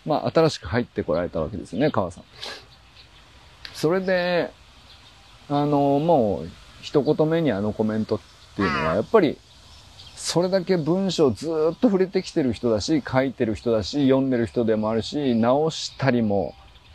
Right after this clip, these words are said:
無数にしてきた人の、あのー、コメントだなって思いましたね。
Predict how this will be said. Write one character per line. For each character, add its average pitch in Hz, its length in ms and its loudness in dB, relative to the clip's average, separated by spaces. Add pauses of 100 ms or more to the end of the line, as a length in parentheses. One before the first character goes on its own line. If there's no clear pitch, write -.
無 127 160 4
数 156 220 -8
に 170 260 0
し - 100 -6
て 190 100 0
き - 80 -8
た 139 120 2
人 90 200 -6
の、 90 420 -2 (680)
あ 101 220 -2
の 95 680 0
ー、 - 20 -2
コ 123 100 0
メ 120 160 2
ン 123 80 -2
ト 131 100 -4
だ 131 100 0
な 139 60 -2
っ - 20 -10 (200)
て - 160 -12
思 - 160 -8
い - 140 -4
ま - 60 -10
し - 80 -12
た - 120 -12
ね。 117 60 -6